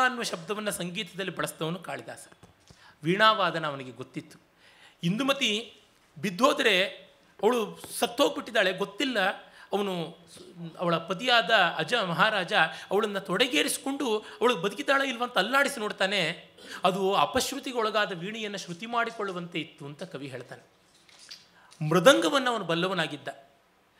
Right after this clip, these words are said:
ಮಧ್ಯಮ ಶ್ರುತಿ ಮೃದಂಗದ ಲಯ ಇಂಥದ್ದು ಅಂತ ಗೊತ್ತಿತ್ತು. ಮಾಯೂರಿ ಮದಯತಿ ಮಾರ್ಜನಾ ಮನಾಂಸಿ ಅಂತ ಮಾಯೂರಿ, ಅರ್ಧಮಾಯೂರಿ, ಕಾರ್ಮಾರವಿ ಅಂತಕ್ಕಂಥ ಮೃದಂಗದ ಪೆಟ್ಟುಗಳನ್ನು ತಿಳಿದವನಾಗಿದ್ದ. ನೃತ್ಯ ಅವನಿಗೆ ತುಂಬ ಚೆನ್ನಾಗಿ ಗೊತ್ತಿತ್ತು. ಅವನು ಆಯತ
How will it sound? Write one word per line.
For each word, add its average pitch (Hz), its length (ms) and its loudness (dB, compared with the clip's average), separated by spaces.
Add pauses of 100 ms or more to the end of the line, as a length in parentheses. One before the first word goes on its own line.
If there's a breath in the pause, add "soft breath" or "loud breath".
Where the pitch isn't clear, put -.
(140)
ಮಧ್ಯಮ 185 360 2
ಶ್ರುತಿ 262 280 -4
ಮೃದಂಗದ 233 440 -2
ಲಯ 214 320 2
ಇಂಥದ್ದು 240 340 -8
ಅಂತ 208 140 -12
ಗೊತ್ತಿತ್ತು. 180 580 -10 (420 loud breath)
ಮಾಯೂರಿ 202 540 4
ಮದಯತಿ 202 440 -2
ಮಾರ್ಜನಾ 208 540 0
ಮನಾಂಸಿ 196 480 -4
ಅಂತ 185 140 -6
ಮಾಯೂರಿ, 220 840 -4
ಅರ್ಧಮಾಯೂರಿ, 208 760 -2 (140)
ಕಾರ್ಮಾರವಿ 220 600 2
ಅಂತಕ್ಕಂಥ 202 420 -8
ಮೃದಂಗದ 190 460 -4
ಪೆಟ್ಟುಗಳನ್ನು 214 580 -4
ತಿಳಿದವನಾಗಿದ್ದ. 165 640 -6 (440 loud breath)
ನೃತ್ಯ 214 380 0
ಅವನಿಗೆ 254 220 4
ತುಂಬ 220 320 -6
ಚೆನ್ನಾಗಿ 208 360 -4
ಗೊತ್ತಿತ್ತು. 180 400 -12 (920 soft breath)
ಅವನು 254 240 4 (560)
ಆಯತ 226 340 4